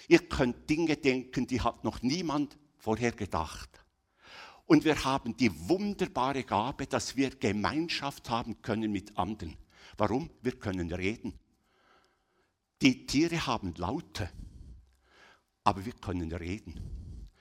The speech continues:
Stelle man sich vor, und, und der andere versteht mich, das ist noch gut. Also der andere begreift, was ich sage. Also manchmal.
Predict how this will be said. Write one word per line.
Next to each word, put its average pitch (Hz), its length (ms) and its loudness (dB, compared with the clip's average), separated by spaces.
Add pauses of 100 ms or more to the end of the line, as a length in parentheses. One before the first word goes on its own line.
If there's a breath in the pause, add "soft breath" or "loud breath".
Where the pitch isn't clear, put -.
(120)
Stelle 160 640 2
man 123 240 -2
sich - 160 -14
vor, 87 300 0
und, - 340 -4
und - 160 0
der 110 240 2
andere 104 440 2
versteht - 760 -2
mich, 254 140 -2 (380 loud breath)
das - 180 0
ist 151 180 -4
noch 156 180 -6
gut. - 320 -6
Also - 260 -2 (540 loud breath)
der 113 160 6 (160)
andere 170 500 6
begreift, 113 760 0
was 92 200 -4
ich 107 100 -4
sage. 202 480 -6 (720 loud breath)
Also 98 300 0
manchmal. 80 540 -2